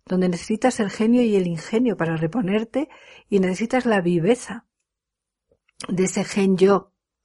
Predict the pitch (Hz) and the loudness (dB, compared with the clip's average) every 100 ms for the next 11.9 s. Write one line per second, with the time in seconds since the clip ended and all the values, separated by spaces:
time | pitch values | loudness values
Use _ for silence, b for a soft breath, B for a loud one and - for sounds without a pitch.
0 | - - 160 - 180 196 202 196 196 208 | -20 -10 -8 -8 -2 2 4 4 4 2
1 | b b b b b b - 180 170 175 | b b b b b b -4 0 2 2
2 | 170 147 180 254 247 - 170 - 185 170 | 0 2 4 4 2 -4 -6 -4 -6 -2
3 | 175 208 233 202 - 180 170 160 196 277 | -2 -2 -2 -4 -2 -4 -4 -2 0 0
4 | B B B - - 233 - 262 262 247 | B B B -10 -4 -4 -2 -4 0 2
5 | 214 196 - - 185 185 240 240 214 185 | 2 -2 -4 -4 -2 0 -2 0 -4 -4
6 | - 226 233 214 196 190 - 214 214 190 | -6 -6 -4 -4 -4 -6 -4 -2 0 0
7 | 185 208 208 196 180 - 247 - 147 - | 0 -2 -2 -4 -4 -2 -2 -4 -12 -14
8 | B B - 226 240 262 254 247 214 196 | B B -2 0 2 0 2 2 0 -2
9 | 214 214 220 220 196 180 - 190 185 185 | 0 2 0 -2 -2 -4 -2 -2 2 2
10 | 202 196 165 185 170 196 185 185 190 - | 2 0 -2 -4 -2 -2 0 -2 -4 -6
11 | 196 175 175 180 165 156 160 160 | -4 -4 -2 -2 -2 -4 -6 -14